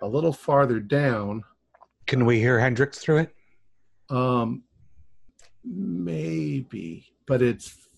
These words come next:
Speaker 1: far, far distant. It's barely there. Um, you definitely hear that sort of, uh,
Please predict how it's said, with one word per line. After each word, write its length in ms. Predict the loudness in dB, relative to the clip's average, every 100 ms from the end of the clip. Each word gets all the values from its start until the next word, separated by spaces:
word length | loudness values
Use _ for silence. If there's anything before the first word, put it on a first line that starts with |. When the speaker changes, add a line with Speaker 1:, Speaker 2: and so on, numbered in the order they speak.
| _ _
Speaker 1:
far, 600 | -14 -4 0 0 0 -4
far 380 | -8 -8 -6 -6
distant. 580 | -8 -12 -14 -16 -20 -18
It's 220 | -20 -20 _ _
barely 520 | -2 0 -2 -4 -8 -12
there. 400 | -16 -14 -16 -16 _ _ _ _ -20 -20 _
Um, 440 | -14 -10 -8 -8 -10
you 100 | -6
definitely 440 | -2 -2 -2 -6 -6
hear 220 | -2 -2
that 240 | -2 -8 -10
sort 240 | -10 -8
of, 180 | -8 -12 _ _ _ _ _ _ -20 -20
uh, 280 | -16 -14